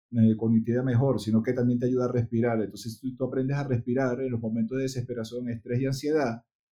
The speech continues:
que también tiene una incidencia en la mente, vas a poder controlarte mejor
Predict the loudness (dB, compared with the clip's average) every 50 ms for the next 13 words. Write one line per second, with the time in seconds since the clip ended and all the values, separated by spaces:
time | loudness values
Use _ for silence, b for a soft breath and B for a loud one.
0 | _ _ 0 0 2 2 2 4 4 4 4 4 4 4 4 2 2 2 2 2
1 | 2 2 0 -2 -2 -4 -2 -2 -2 -2 -2 -2 0 0 0 0 -2 -6 -10 -14
2 | _ _ _ _ _ _ _ -2 0 2 4 4 4 4 4 4 4 4 4 4
3 | 2 2 2 2 2 2 2 0 0 -2 -2 -2 0 0 2 2 4 4 2 2
4 | -2 -6 -10